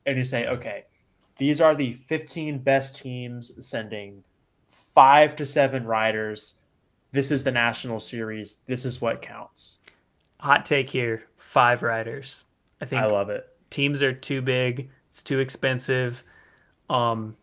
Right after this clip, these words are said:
Speaker 2: half of those guys are getting dropped anyway. I think five rider teams go on.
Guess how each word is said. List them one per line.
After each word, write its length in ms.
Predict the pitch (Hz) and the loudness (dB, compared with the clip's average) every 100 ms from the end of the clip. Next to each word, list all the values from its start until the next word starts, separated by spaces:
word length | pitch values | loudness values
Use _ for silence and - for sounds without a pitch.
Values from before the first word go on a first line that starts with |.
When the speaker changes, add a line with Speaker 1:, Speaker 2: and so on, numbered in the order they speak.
| _ _ _ _ | _ _ _ _
Speaker 2:
half 360 | - 127 123 | 2 2 2
of 40 | 135 | 0
those 160 | 131 123 | -2 2
guys 240 | 131 127 | 4 4
are 60 | 127 | 2
getting 220 | 123 120 | 0 0
dropped 340 | 120 120 117 127 | 2 2 2 -2
anyway. 500 | 120 117 117 113 - - _ _ _ _ | -2 2 2 2 -2 -14 _ _ _ _
I 80 | - | 0
think 160 | 123 117 | 0 2
five 300 | 131 120 120 | 6 8 8
rider 260 | 113 110 | 4 2
teams 540 | 107 113 110 110 - - _ _ _ _ _ _ _ - | -2 -6 -8 -12 -18 -20 _ _ _ _ _ _ _ 0
go 180 | 123 | 0
on. 220 | 113 123 | 0 -4